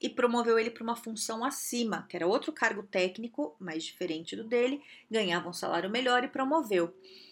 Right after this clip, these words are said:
Só que ele não conseguia fazer o trabalho técnico acima. Ele não conseguia, precisava de habilidades que ele não tinha, não tinha. E ele, quando eu entrei, ele já tava mais de um ano na função. E ele ficava encostado,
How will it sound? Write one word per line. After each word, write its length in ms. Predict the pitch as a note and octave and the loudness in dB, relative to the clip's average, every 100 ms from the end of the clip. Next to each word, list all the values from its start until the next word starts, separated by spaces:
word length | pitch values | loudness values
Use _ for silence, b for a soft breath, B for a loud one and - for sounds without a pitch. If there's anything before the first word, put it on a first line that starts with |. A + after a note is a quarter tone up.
| B B - | B B 0
Só 200 | - F#4 | 4 6
que 100 | F#4 | 6
ele 80 | |
não 180 | F4+ F4+ | 6 4
conseguia 540 | F#4 F#4+ E4 C4+ F#4+ A4 | 4 2 4 6 6 6
fazer 220 | D4+ A3 | 4 4
o 80 | G#3+ | 2
trabalho 360 | F#3+ E3 D#3+ | 2 4 4
técnico 600 | - D#3 D3 D#3 D#3 - | 2 -2 -2 -6 -10 -10
acima. 560 | - D#3 - D3+ C#3 - _ | -10 -8 -6 -6 -8 -12 _
Ele 160 | - B3+ | 0 2
não 180 | C#4+ D#4 | 2 2
conseguia, 460 | F4 F4+ C#4 C#4+ | 0 0 2 2
precisava 280 | D4 B3 A#3+ | 2 -2 0
de 80 | A3 | 0
habilidades 480 | G3 F#3+ G#3 G3+ - | 0 4 4 4 0
que 80 | |
ele 100 | A3 | -2
não 220 | G#3+ A#3 D#4 | 0 0 0
tinha, 640 | - - F#4 F4 F#3+ E3 b b b | 2 2 2 2 0 -4 b b b
não 220 | - C#4 F4+ | 2 2 2
tinha. 520 | - D#4+ C#4+ G3 - b b b _ | 2 2 2 0 -4 b b b _
E 420 | A3 A#3 A#3 A#3 - | -4 -2 0 -2 2
ele, 240 | C#4 D#4 | 4 4
quando 240 | D#4+ D#4 | 6 4
eu 60 | F4+ | 6
entrei, 220 | A#3 A3+ | 0 -2
ele 80 | A#3+ | -2
já 80 | A#3 | -2
tava 220 | A#3+ A#3 | 0 0
mais 180 | A3+ C4+ | 2 2
de 80 | E4 | 2
um 120 | D4+ | 2
ano 200 | B3 B3 | 2 0
na 100 | G#3 | -4
função. 540 | - F3+ - D3 - - _ - | -6 -10 -8 -8 -12 -18 _ 0
E 100 | A3 | 2
ele 260 | A3 A3 - | 2 -4 -10
ficava 360 | A#3 - G#3+ | -8 0 0
encostado, 760 | A3+ - - - G#3+ G3+ E3+ | 0 -2 -2 4 6 8 4